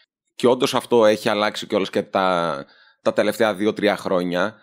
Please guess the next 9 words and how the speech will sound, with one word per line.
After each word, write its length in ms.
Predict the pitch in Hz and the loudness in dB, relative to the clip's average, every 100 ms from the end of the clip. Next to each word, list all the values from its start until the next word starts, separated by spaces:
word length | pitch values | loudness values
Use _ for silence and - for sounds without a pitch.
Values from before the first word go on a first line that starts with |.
| _ _ _ | _ _ _
ε, 300 | - 95 95 92 | -6 0 0 0
ακριβώς 560 | 110 - 110 95 123 123 | -2 -4 -4 0 0 2
γιατί 560 | 127 - 120 135 135 | -2 -2 0 2 4
έχουν, 400 | 135 131 - 139 | 4 2 -2 0
ε, 480 | 135 127 123 117 113 | 2 2 0 0 0
αυξηθεί 540 | 110 - 113 104 127 | -2 -4 -6 -2 -2
και 120 | 127 113 | -2 -4
οι 20 | |
τιμές 640 | 117 110 123 135 131 - | -4 0 2 2 -2 -8